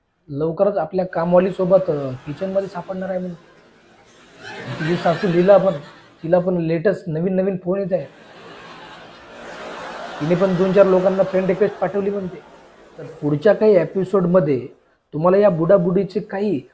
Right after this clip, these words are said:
वेगळंच लफडं पाहायला मिळालं तर याच्यात मी आश्चर्य वाटून घेऊ नका बरं. तर मित्रांनो, भेटूया पुढच्या व्हिडिओमध्ये. Video आवडल्यास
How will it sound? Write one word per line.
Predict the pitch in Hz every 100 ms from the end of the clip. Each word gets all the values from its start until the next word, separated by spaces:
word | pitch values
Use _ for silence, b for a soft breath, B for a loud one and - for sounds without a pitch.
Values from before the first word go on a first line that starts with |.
| _ -
वेगळंच | 131 139 180 156
लफडं | 127 127 131 202 165 - - _ _ -
पाहायला | 139 170 220
मिळालं | 202 196 151 123 - _ _ -
तर | 165
याच्यात | 165 185
मी | 202
आश्चर्य | - 101 123 - 180
वाटून | 196 180 185
घेऊ | 147
नका | 185 185
बरं. | 196 220 - - - - - - - - - - - - - - - _ _ _ - -
तर | 151
मित्रांनो, | 165 156 185 190
भेटूया | 180 151 147 170
पुढच्या | 160 151 156
व्हिडिओमध्ये. | 160 143 151 175 156 127 104 - _ _ _ _
Video | 139 165
आवडल्यास | 170 165 165 165 165 165